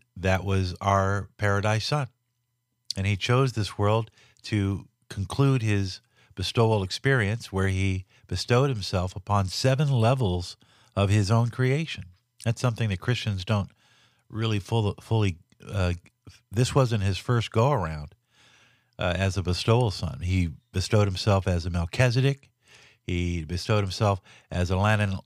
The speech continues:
Nandek son, somebody who's on the level of, of the Lucifer level. He, uh, also bestowed himself as a Morantian companion, I think, uh, and also a, a material son,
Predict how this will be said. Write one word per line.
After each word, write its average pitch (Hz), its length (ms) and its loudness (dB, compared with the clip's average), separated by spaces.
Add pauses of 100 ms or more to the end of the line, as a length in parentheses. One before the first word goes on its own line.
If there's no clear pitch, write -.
(120)
Nandek 131 460 4
son, 139 420 0
somebody 107 420 0
who's 95 160 -2
on 95 140 0
the 92 80 0
level 98 320 2
of, 87 160 0 (420)
of 85 300 -4 (120)
the 90 140 -4
Lucifer 113 840 0 (460)
level. 120 440 0 (920)
He, 92 320 0
uh, 82 180 -2
also 98 560 0 (500)
bestowed 110 340 0
himself 110 440 0
as 95 300 0
a 92 140 -2
Morantian 104 560 2
companion, 147 640 0
I 127 80 0
think, 156 360 -2 (920)
uh, 92 280 -4
and 135 340 2
also 135 580 2
a, 127 340 2
a 123 100 0
material 147 460 0
son, 80 260 -6